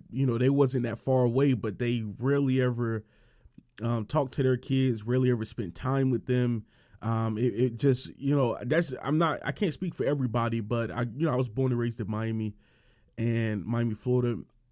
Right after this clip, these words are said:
And, you know, my world and my experience in that was very different than most.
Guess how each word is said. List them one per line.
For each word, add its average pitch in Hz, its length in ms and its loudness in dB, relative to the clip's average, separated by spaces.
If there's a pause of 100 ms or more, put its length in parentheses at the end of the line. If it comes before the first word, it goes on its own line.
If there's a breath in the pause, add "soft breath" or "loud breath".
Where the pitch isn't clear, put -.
(120)
And, 113 440 -2
you 135 140 2
know, 117 140 4
my 127 240 4
world 123 420 4
and 113 120 -2
my 110 140 -4
experience 139 600 -2
in 113 80 -2
that 113 160 -4
was 113 100 -8
very 143 300 2
different 117 420 -2
than 110 100 -4
most. 110 520 -2